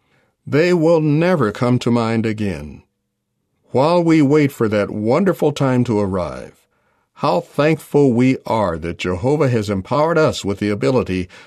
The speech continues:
to imitate him by being forgiving. What did you learn about forgiveness from Matthew six fourteen and fifteen, Ephesians four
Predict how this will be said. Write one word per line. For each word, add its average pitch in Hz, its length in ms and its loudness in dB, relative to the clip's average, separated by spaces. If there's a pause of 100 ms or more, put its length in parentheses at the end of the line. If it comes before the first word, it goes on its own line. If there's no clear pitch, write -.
(120)
to - 240 -4
imitate 170 400 2
him 113 420 -2 (340)
by 98 200 -2
being 104 320 -2
forgiving. 92 560 -10 (1900)
What 185 140 0
did 160 160 -2
you 135 120 0
learn 131 160 2
about 113 260 0
forgiveness 90 580 -4
from 87 520 -6 (1300)
Matthew 101 460 -2
six - 760 -8
fourteen 95 540 -4
and 101 120 -8
fifteen, 101 600 -8 (880)
Ephesians 107 720 -2
four 123 480 0